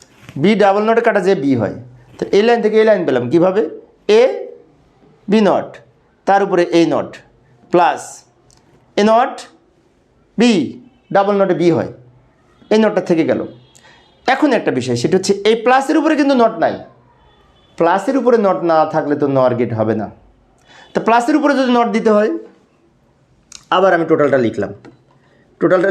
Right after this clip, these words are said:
লিখলাম এখানে, একটা দেওয়া যাবে না, দুইটা দিতে হবে। দেওয়া যাবে, ইচ্ছে মতো not যেখানে সেখানে দেওয়া যাবে, ডাবল দিতে হবে,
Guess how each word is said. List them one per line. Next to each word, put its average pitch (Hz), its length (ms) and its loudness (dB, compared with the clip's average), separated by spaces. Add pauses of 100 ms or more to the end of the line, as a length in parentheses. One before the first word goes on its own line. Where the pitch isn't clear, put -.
লিখলাম 160 340 2
এখানে, 98 200 -10 (600)
একটা 214 360 0
দেওয়া 175 200 2
যাবে 143 160 0
না, 127 120 0
দুইটা 131 240 2
দিতে 110 180 -2
হবে। 95 160 -4 (1800)
দেওয়া 220 200 6 (100)
যাবে, 131 180 2 (100)
ইচ্ছে 135 240 -6
মতো 185 120 4 (340)
not 151 200 0
যেখানে 160 260 2
সেখানে 143 240 0
দেওয়া 120 200 2
যাবে, 104 160 -2 (540)
ডাবল 135 280 2
দিতে 113 160 -6
হবে, 101 100 0